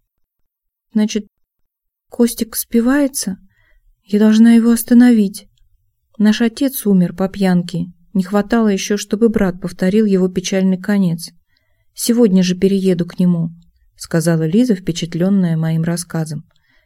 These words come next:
"И почему я до сих пор этого не сделала? Впрочем, я думала, что он по-прежнему с Веркой, вот у них уже куча детей. И моё появление Леоновых не обрадует.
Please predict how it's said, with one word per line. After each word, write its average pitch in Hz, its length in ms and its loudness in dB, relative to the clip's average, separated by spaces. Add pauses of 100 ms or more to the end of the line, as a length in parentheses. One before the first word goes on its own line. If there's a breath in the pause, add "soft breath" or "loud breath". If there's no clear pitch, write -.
(240)
"И - 80 -20
почему 196 440 4
я 254 120 6
до 233 80 2
сих - 240 -6
пор 233 180 2
этого 226 240 0
не 214 160 4
сделала? 202 640 0 (680 soft breath)
Впрочем, 254 540 0
я 220 360 4
думала, 226 380 4
что 220 220 -2
он 220 120 4
по-прежнему 220 600 4
с 220 120 -6
Веркой, 247 460 0
вот 208 380 -6
у 185 80 -2
них 208 320 0
уже 185 220 -4
куча 220 340 -2
детей. 214 540 0 (840)
И 185 80 -2
моё 196 260 4
появление 202 720 2
Леоновых 208 540 2
не 208 80 2
обрадует. 180 680 0